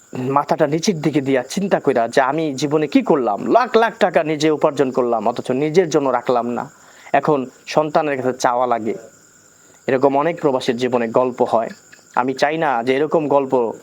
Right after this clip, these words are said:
প্রবাসীদের মাঝে হোক, আমি চাই প্রত্যেকটা প্রবাসী অন্ততপক্ষে যেন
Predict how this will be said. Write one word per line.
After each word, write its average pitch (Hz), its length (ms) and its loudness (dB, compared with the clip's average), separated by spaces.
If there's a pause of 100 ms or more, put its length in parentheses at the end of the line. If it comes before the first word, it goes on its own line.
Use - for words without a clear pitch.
(120)
প্রবাসীদের 139 480 2
মাঝে 117 220 0
হোক, 120 200 -2 (200)
আমি 139 160 0
চাই 131 260 0 (260)
প্রত্যেকটা 226 460 2
প্রবাসী 160 360 2
অন্ততপক্ষে 151 500 -2
যেন 120 220 0